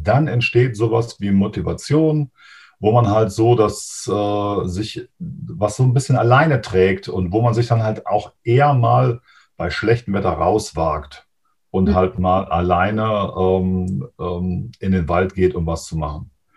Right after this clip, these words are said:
Speaker 1: Ich persönlich mache momentan, ähm, ich jogge und ich habe mir so Walking-Stöcke gekauft.
Speaker 2: Mhm.
Speaker 1: Und, ähm, und ich versuche, wie beim Skifahren zu skaten. Das ist ein gutes Training für die Beine, für den ganzen Oberkörper, für die Oberarme.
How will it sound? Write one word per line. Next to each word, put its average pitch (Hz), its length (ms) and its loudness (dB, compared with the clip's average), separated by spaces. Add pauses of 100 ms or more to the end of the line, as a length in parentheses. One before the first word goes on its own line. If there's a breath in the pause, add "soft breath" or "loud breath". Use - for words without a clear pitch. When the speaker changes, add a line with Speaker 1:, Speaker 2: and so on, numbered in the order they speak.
(580 soft breath)
Speaker 1:
Ich - 180 0
persönlich 135 600 2
mache 117 280 2
momentan, 127 800 4
ähm, 107 800 0
ich 90 220 -6
jogge 156 280 2
und 139 120 0
ich 120 100 0
habe 123 180 4
mir 117 140 6
so 104 480 2
Walking-Stöcke 110 720 0
gekauft. 87 680 -4 (580 soft breath)
Speaker 2:
Mhm. 98 80 -2
Speaker 1:
Und, 104 500 0 (220)
ähm, 101 300 0
und 104 80 -4
ich 98 80 -4
versuche, 123 460 2
wie 160 80 4
beim 165 200 2
Skifahren 127 480 2
zu 117 120 -6
skaten. 98 540 0
Das 101 160 -4
ist 127 120 -4
ein 135 80 4
gutes 175 320 -6
Training 135 360 0
für 101 200 -2
die 95 100 -2
Beine, 139 520 4
für 104 160 -4
den 98 120 0
ganzen 104 340 -2
Oberkörper, 120 580 2
für - 80 -6
die 92 100 -4
Oberarme. 104 720 0